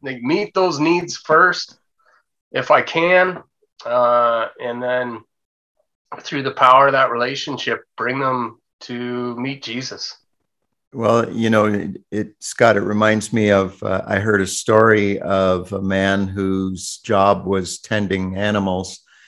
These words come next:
Speaker 2: and, uh, he had, um, uh, ninety-nine in the fold, and he went out to find the one lost sheep.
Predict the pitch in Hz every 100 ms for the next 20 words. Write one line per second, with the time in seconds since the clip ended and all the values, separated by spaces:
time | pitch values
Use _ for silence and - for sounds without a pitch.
0 | _ _ _ - 101 98 95 92 90 87
1 | 90 90 87 87 85 _ _ _ _ -
2 | - 101 101 101 98 92 107 101 95 92
3 | 92 95 95 _ _ _ - _ _ _
4 | - 50 50 - - - _ _ - 101
5 | 104 107 101 101 104 104 104 101 95 -
6 | 110 104 90 87 - - _ _ - -
7 | 92 90 98 101 104 - - 92 110 107
8 | 104 98 95 104 101 95 95 92 - -
9 | 120 98 -